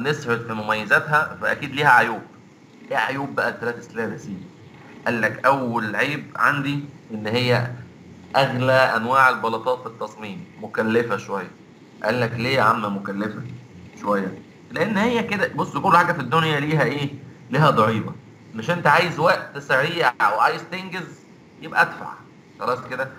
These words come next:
عشان كده بنقول إن هي مين يا جماعة؟ التكلفة بتاعتها شوية أزيد طبعًا منين؟ من السوليد وأزيد من، من الهولو بلوك.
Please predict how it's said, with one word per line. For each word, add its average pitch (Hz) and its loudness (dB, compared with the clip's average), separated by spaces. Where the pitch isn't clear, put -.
عشان 113 -2
كده 165 2
بنقول 160 -4
إن 123 -6
هي 156 0
مين 151 -2
يا 151 0
جماعة؟ 139 6
التكلفة 170 0
بتاعتها 156 -2
شوية 156 0
أزيد 131 -4
طبعًا 131 -4
منين؟ 120 -12
من 107 -10
السوليد 180 0
وأزيد 127 2
من، 110 -4
من 110 -2
الهولو 120 -2
بلوك. - -12